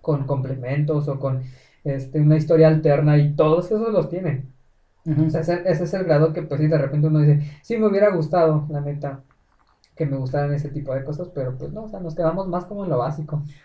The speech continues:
Speaker 2: Sí, de hecho, pues, en primer lugar por lo de los recursos, en segundo lugar por nuestra personalidad, en tercer lugar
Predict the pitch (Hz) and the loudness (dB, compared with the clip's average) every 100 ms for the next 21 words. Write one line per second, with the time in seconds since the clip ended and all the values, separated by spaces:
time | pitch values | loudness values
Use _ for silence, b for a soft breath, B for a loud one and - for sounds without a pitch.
0 | B - 262 254 254 277 240 196 156 143 | B -2 2 2 2 0 0 0 -2 -2
1 | - _ _ 170 160 - 190 185 208 247 | -8 _ _ -10 -10 -10 -6 -6 -2 0
2 | 254 254 - 160 147 143 147 214 208 175 | 2 -2 0 0 0 -2 -6 -6 -6 -6
3 | 160 185 180 165 185 185 143 139 139 131 | -4 -6 -6 -6 -6 -4 -4 -4 -6 -6
4 | 139 139 175 202 160 - 165 151 160 | -8 -4 -2 -2 -6 -6 -4 -4 -8